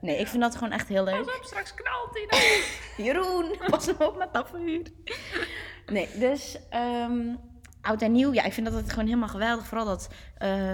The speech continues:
Speaker 1: top tweeduizend luisteren.
Speaker 2: Oh,
Speaker 1: Ik was
Speaker 2: ja.
Speaker 1: dan met vrienden thuis.
Speaker 2: Hm.
Speaker 1: Echt leuk, we hadden surprises gedaan.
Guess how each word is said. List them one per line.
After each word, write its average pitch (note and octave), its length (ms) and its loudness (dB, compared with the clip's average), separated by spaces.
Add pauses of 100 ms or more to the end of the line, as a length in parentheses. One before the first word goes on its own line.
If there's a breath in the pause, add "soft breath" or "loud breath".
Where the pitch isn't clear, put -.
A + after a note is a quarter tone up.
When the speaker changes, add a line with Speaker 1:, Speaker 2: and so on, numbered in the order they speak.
(100)
Speaker 1:
top A3+ 180 -4
tweeduizend F#3+ 480 -2
luisteren. G#3 600 -2
Speaker 2:
Oh, D4+ 80 -2
Speaker 1:
Ik G4 60 -8
was G3 100 -4
Speaker 2:
ja. - 40 -4
Speaker 1:
dan G3+ 80 -2
met F#3 160 -6
vrienden A3+ 300 -4
thuis. A#3 460 -8
Speaker 2:
Hm. B3 120 -8 (560)
Speaker 1:
Echt - 120 -4
leuk, G#3+ 100 6
we G3 60 -2
hadden F3+ 180 -2
surprises A#3 460 -2
gedaan. A#3+ 440 -4